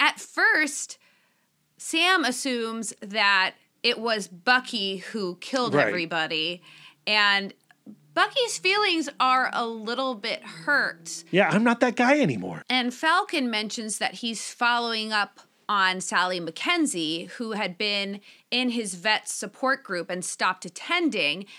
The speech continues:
Speaker 1: And then Bucky's like, "Well, maybe she did this." And he says, like, "I know her. She wouldn't have done this." And so we see, and Bucky goes like, "Well, how do you know if the O F U was following up on her?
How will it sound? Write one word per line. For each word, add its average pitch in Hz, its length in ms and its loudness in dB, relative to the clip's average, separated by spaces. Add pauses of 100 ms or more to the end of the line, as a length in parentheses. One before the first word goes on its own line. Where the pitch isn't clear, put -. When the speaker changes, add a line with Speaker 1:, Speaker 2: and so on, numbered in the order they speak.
(140)
Speaker 1:
And 233 80 -2
then 247 180 0
Bucky's 294 420 2
like, 220 160 -2
"Well, 233 120 -2
maybe 247 480 2
she 339 540 2
did 151 300 -4
this." 277 500 -6 (640)
And 240 340 4
he 392 380 -2
says, 254 280 -2
like, 233 220 -4 (340)
"I 320 280 4
know 262 300 2
her. 214 340 -4
She 269 260 0
wouldn't 277 360 -2
have 196 260 -8
done 190 240 -4
this." - 420 -10 (320)
And 254 180 2
so 277 200 0
we 302 180 2
see, 349 520 4 (100)
and 294 420 2 (100)
Bucky 277 720 0 (240)
goes 269 420 0
like, 226 460 0 (220)
"Well, 262 240 2
how 349 420 4
do 330 100 4
you 277 320 2
know 240 600 4
if - 240 -2
the 247 160 -4
O 254 100 4
F 277 220 2
U 254 180 0
was 208 320 -2
following 226 560 -2
up 277 240 0
on 208 200 2
her? 196 340 -2